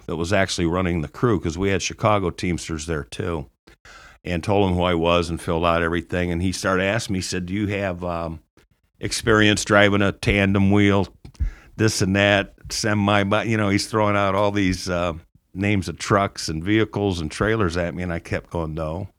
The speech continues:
no, no." He goes, "How'd you get this job?" <laughs> And I said,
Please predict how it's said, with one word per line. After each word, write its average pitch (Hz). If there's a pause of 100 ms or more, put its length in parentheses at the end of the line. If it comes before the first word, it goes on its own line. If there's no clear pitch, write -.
(140)
no, 80 (140)
no." 80
He 95
goes, 90 (460)
"How'd 196
you 185
get 160
this -
job?" 76 (540)
<laughs> 349 (1120)
And 139
I 143
said, 131